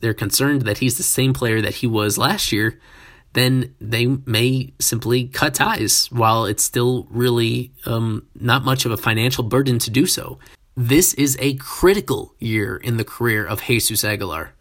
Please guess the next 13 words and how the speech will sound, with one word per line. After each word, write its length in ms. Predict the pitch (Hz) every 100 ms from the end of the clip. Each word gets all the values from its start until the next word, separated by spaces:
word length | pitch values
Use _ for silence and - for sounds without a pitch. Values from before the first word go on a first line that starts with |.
| -
We've 160 | 120
seen, 500 | - - 156 156 156 -
unfortunately, 760 | 107 - 160 160 139 139 135 123
time 420 | - - 147 156
and 80 | 123
again, 340 | 117 113 110 - - -
how 200 | - 117
these 280 | 110 110 101
lovable 520 | 113 135 139 123 117
first 340 | 113 - 135 -
base 180 | 120 113
only 360 | 156 147 123
types, 420 | - 110 110 -